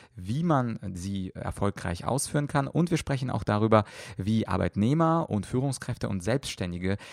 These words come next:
diese eins zu eins Gespräche nicht nur erfolgreich führen, sondern auch zielorientiert und ergebnisorientiert abschließen können. Das heißt also, wenn du meine Online-Akademie noch nicht kennst,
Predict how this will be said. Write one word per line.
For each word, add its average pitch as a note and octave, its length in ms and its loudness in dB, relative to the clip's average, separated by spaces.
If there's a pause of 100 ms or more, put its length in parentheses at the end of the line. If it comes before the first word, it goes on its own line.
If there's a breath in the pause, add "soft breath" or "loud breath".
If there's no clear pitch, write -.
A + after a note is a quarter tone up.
(220 loud breath)
diese A2+ 300 0
eins F#2+ 260 0
zu - 100 -4
eins F#2+ 280 -2
Gespräche F#2 680 -2
nicht F#2 200 -4
nur F#2 180 0
erfolgreich F#2 460 -2
führen, D#3 380 2 (300 loud breath)
sondern G2+ 320 0
auch G2 260 0
zielorientiert F#2+ 1080 -4
und F#2+ 160 -4
ergebnisorientiert F2+ 1200 -6
abschließen - 480 -8
können. - 300 -12
Das - 120 -2
heißt F3 200 4
also, F3 260 2 (380 loud breath)
wenn A#2+ 240 2
du D3 100 4
meine A#2+ 300 2
Online-Akademie A2 800 -2
noch F2+ 120 -2
nicht E2+ 220 -8
kennst, D#3+ 400 -2